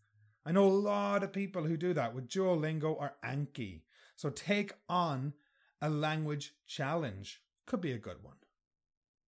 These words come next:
All right, that is take on. Let's take a look at bring about. And to bring about is to cause or make something happen, especially a change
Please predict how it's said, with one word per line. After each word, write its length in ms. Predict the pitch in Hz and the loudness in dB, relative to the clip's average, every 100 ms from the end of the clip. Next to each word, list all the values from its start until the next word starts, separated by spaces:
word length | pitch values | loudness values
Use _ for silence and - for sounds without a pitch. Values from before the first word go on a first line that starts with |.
| _ _ _ _ _ - - | _ _ _ _ _ -10 -4
All 80 | 185 | 2
right, 180 | 190 135 | 4 6
that 200 | 208 226 | 6 6
is 160 | 190 - | 4 2
take 340 | 180 185 - 147 | 0 0 0 0
on. 380 | 170 143 104 - - - | 2 2 -2 -8 -8 2
Let's 260 | 233 214 | 2 2
take 220 | - 226 180 | 4 6 6
a 40 | |
look 280 | 156 160 - | 4 2 0
at 240 | 160 135 113 | -2 -2 -2
bring 480 | 135 156 170 180 180 151 | 0 2 2 0 -2 -2
about. 640 | 143 113 123 113 98 - - _ _ - - | -2 0 0 -2 -6 -16 -18 _ _ -20 -8
And 120 | 170 165 | -2 2
to 80 | |
bring 260 | 175 233 240 | 4 6 6
about 400 | 170 165 170 160 | 6 6 4 4
is 140 | 156 156 | -2 0
to 120 | 170 | 0
cause 680 | 160 - 165 190 214 226 208 - | -2 -4 0 2 2 2 -2 0
or 120 | 160 | 2
make 360 | 151 180 196 - | 4 4 2 0
something 500 | - 175 - 139 117 | 0 0 0 -4 -2
happen, 560 | 156 220 - 123 117 - | 0 0 0 -2 -2 -4
especially 680 | - - 202 - 185 170 | -8 0 0 2 0 0
a 40 | 143 | 0
change 720 | - - 180 185 190 180 | -2 0 2 4 4 4